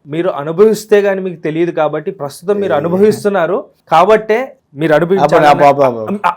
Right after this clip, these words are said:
Speaker 1: అనుభవించాలని
Speaker 2: ఆపండి,
Speaker 1: అంటున్నా
Speaker 2: ఆపండి.
Speaker 1: క్వశ్చన్
Speaker 2: ఆ
Speaker 1: అవ్వలేదు.
Speaker 2: టాపిక్ ఎందుకు?
Speaker 1: ఆయన మౌనమే ఇప్పుడు ఆయనకి శాపంగా మారిందంటే మీరు ఒప్పుకుంటారా?
Speaker 2: ఆయన మౌనం?
Speaker 1: ఆయన మౌనమే
Speaker 2: Hmm.
Speaker 1: తెలంగాణ ప్రజలకు ఒక ఇంత శాపం అంటున్నారు.
Speaker 2: ఏం శాపం? ఏమైంది?
Speaker 1: ఆయన ఉన్నప్పుడు మొత్తం అన్ని కూడా పథకాలు నడిచినాయి, ప్రతిదీ కూడా సంక్షేమం ఉంది, అభివృద్ధి ఉంది,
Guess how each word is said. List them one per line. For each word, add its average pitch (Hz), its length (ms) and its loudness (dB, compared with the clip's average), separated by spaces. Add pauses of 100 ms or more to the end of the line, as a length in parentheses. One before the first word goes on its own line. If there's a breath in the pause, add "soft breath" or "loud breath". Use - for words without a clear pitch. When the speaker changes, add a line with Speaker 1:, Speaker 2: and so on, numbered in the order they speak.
Speaker 1:
అనుభవించాలని 233 520 0
Speaker 2:
ఆపండి, 214 120 -2
Speaker 1:
అంటున్నా 170 220 0
Speaker 2:
ఆపండి. 190 180 0
Speaker 1:
క్వశ్చన్ 226 200 -2
Speaker 2:
ఆ 190 40 0
Speaker 1:
అవ్వలేదు. 143 260 0
Speaker 2:
టాపిక్ 147 320 0
ఎందుకు? 156 160 0
Speaker 1:
ఆయన 220 120 2
మౌనమే 220 420 2
ఇప్పుడు 233 240 -2
ఆయనకి 220 240 -2
శాపంగా 202 420 -4
మారిందంటే 190 480 -6
మీరు 165 140 -4
ఒప్పుకుంటారా? 180 400 -8 (340)
Speaker 2:
ఆయన 131 140 -4 (100)
మౌనం? 131 280 -6 (400)
Speaker 1:
ఆయన 147 180 -4 (120)
మౌనమే 165 380 -6 (340)
Speaker 2:
Hmm. 131 160 -12
Speaker 1:
తెలంగాణ 156 320 -2
ప్రజలకు 175 380 -8
ఒక 165 180 -10
ఇంత 156 120 -14
శాపం 175 360 -2
అంటున్నారు. 151 440 -10
Speaker 2:
ఏం 160 160 -8
శాపం? 156 240 -2 (100)
ఏమైంది? 156 420 -14
Speaker 1:
ఆయన 175 220 0
ఉన్నప్పుడు 220 400 -6
మొత్తం 214 240 -4
అన్ని 202 260 -4
కూడా 214 100 -4
పథకాలు 175 400 -8
నడిచినాయి, 180 420 -14 (400)
ప్రతిదీ 185 300 -4
కూడా 202 180 -2 (100)
సంక్షేమం 175 480 -10
ఉంది, 160 200 -14 (380)
అభివృద్ధి 175 520 -2
ఉంది, 160 260 -8